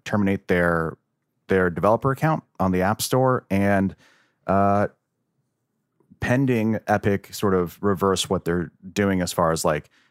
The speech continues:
putting that in their game and complying to at least, like, fix the game right now so then, so that the case can be sort of, like, a separate thing. But they, it looks like they didn't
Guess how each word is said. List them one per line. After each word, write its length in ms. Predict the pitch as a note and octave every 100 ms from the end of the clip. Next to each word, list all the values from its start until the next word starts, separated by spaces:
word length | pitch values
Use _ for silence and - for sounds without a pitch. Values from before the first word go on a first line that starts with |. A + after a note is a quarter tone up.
| _
putting 220 | - F#2
that 140 | E2+ E2
in 100 | E2
their 140 | D#2+
game 460 | F2 G#2+ G#2+ G#2 G2+ _ _ -
and 200 | F#2 F2
complying 480 | F#2+ - G2+ F#2
to 120 | F2+ E2+
at 120 | F2+
least, 220 | F#2+ F2+
like, 240 | F2 D#2 -
fix 260 | _ D#3+ -
the 60 | B2
game 220 | A2+ G#2
right 180 | G2 F2
now 400 | F#2+ F#2 F2 -
so 140 | -
then, 200 | F#2 F2+ - _ _
so 140 | - G#2+
that 140 | F2+
the 60 | E2+
case 300 | - F#2 -
can 140 | F#2
be 100 | E2+
sort 160 | E2 F2
of, 40 |
like, 140 | D#2+ -
a 40 |
separate 380 | - F2+ D#2+ -
thing. 320 | E2 F2 B2+ - _ _ _
But 200 | G2 - -
they, 160 | G2 F2+ -
it 120 | F#2
looks 180 | G#2 -
like 180 | F#2+ D#2+
they 100 | D#2
didn't 200 | D2+